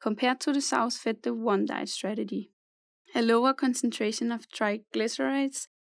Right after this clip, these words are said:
was also observed for two diet sows in week two.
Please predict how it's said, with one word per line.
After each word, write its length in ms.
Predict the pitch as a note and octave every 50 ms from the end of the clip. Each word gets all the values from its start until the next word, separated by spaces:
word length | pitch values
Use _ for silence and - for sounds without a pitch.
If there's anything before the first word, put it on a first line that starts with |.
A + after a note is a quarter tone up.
| _ _ _
was 180 | - A#3 A#3 -
also 380 | - A3 A3+ A#3 - C#4 C4+
observed 440 | B3+ A#3+ A#3+ - - A3+ A3 A3 -
for 100 | - A#3
two 240 | A3+ - - A#3 A3+
diet 240 | G#3 A3 A3 A3 A3+
sows 380 | - - A#3 A3+ A3+ A#3 - - _ _ _ _ _ _ _
in 220 | - A3+ A3 G#3+
week 200 | G#3 G#3 G3+ -
two. 280 | - - - F#3 F#3